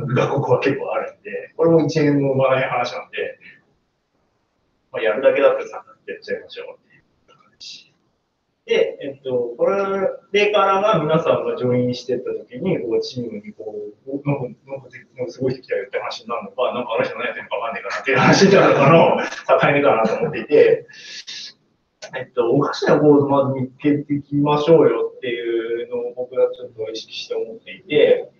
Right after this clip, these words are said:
あの、新しく入ってきた人だからこそ、コード慣れてないんで、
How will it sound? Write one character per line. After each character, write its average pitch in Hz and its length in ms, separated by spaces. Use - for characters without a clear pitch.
あ - 240
の、 - 720
新 453 60
し - 80
く 180 100
入 202 200
っ - 140
て 143 120
き - 120
た - 420
人 123 720
だ 123 100
か 131 80
ら - 160
こ - 120
そ、 - 360
コ 262 140
ー - 140
ド - 0
慣 - 160
れ - 120
て - 120
な - 240
い 98 60
ん 95 80
で、 123 340